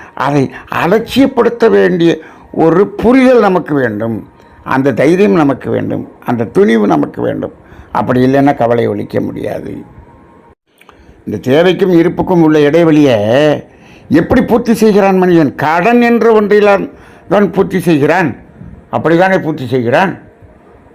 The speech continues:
அப்ப உண்மையான தேவைக்கு கடன் வாங்குறானான்னு பாருங்க. இல்ல. இப்ப தேவைக்கும் இருப்புக்கும் உள்ள இடைவெளி, தேவை என்பது உண்மையான தேவை என்று வைத்துக் கொள்ளுங்கள். இருப்பு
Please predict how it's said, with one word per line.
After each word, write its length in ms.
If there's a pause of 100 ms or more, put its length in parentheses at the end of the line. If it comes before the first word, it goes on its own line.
(120)
அப்ப 580 (240)
உண்மையான 580
தேவைக்கு 460
கடன் 280
வாங்குறானான்னு 520
பாருங்க. 440 (300)
இல்ல. 520 (1120)
இப்ப 180
தேவைக்கும் 640
இருப்புக்கும் 480
உள்ள 180
இடைவெளி, 560 (400)
தேவை 320
என்பது 360
உண்மையான 380
தேவை 240
என்று 180
வைத்துக் 240
கொள்ளுங்கள். 360 (800)
இருப்பு 720